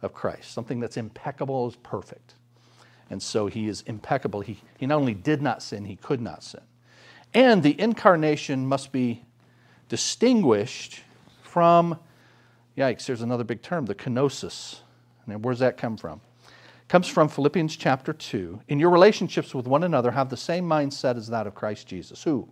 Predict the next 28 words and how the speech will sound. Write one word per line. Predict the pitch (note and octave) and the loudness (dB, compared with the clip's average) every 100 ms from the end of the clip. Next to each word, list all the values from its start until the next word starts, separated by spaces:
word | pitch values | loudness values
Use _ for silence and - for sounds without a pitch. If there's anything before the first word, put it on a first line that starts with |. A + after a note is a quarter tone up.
| _ _ _ _ - | _ _ _ _ -8
being | A#2+ G#2+ | -6 -2
very | B2 C3+ | 0 0
nature | C3 C3 F#3 | -2 -4 -4
God, | E3 B2 - - _ _ _ _ _ _ _ _ _ - | -2 -2 -4 -20 _ _ _ _ _ _ _ _ _ -6
did | A#2+ | 0
not | C3+ - | 0 -2
consider | C#3+ - F#3 D3+ | -4 0 2 2
equality | - G3 F#3 C3+ | 6 6 6 2
with | A#2 | 0
God | A2+ A2 | -2 -2
something | - F#3+ G3+ D#3 | 0 -2 -2 -2
to | |
be | B2+ | -2
used | A#2 C3 F#3 F#3 | -2 0 0 0
for | D3 | -2
his | A#2+ | 0
own | C3+ D3+ | 0 -2
advantage. | C#3 C3+ A#2 G2+ | -2 -2 -2 -4
Rather, | A#2+ D#3+ E3+ F3+ E3+ - - | 0 2 4 2 -2 -12 -20
he | - C3 | -6 -2
made | A#2+ C3+ E3+ F#3 | 0 0 0 0
himself | F#3 C3+ - - D3 - | -2 -4 -4 -2 -2 0
nothing." | C#3 B2+ A#2+ G2+ | -2 -2 -4 -8
That | G#2+ | -8
phrase, | - D#3+ C#3 A#2 | -2 0 0 -2
"made | A#2+ C3 D3+ | -2 0 0
himself | C3+ C3+ C3 - C3+ B2+ | -2 -4 -6 -2 -2 -2
nothing," | A#2+ A2+ B2 - F3+ F#3 | -6 -4 -6 -6 -10 -10